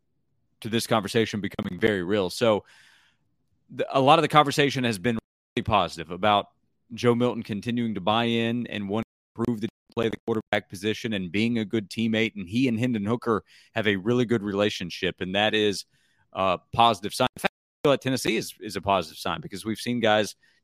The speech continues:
just up and go if things don't go well. So, uh, if, if something were to happen to Hendon Hooker in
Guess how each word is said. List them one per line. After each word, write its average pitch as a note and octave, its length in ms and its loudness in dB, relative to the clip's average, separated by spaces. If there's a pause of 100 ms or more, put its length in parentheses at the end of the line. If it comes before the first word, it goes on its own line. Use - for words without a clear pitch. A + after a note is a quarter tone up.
just - 320 -12
up B2 200 0
and G2+ 120 -4
go A2+ 220 4
if G2+ 120 -2
things G#2+ 220 -4
don't G2+ 200 -4
go G#2+ 100 -2
well. F#2+ 320 0
So, A2+ 380 2 (540)
uh, G2+ 220 2
if, B2 240 2 (200)
if C3 120 -2
something E3 300 4
were C#3 120 2
to B2 60 4
happen C3 280 2
to A2+ 80 0
Hendon B2+ 240 -2
Hooker C3 400 -4 (220)
in A2+ 520 -2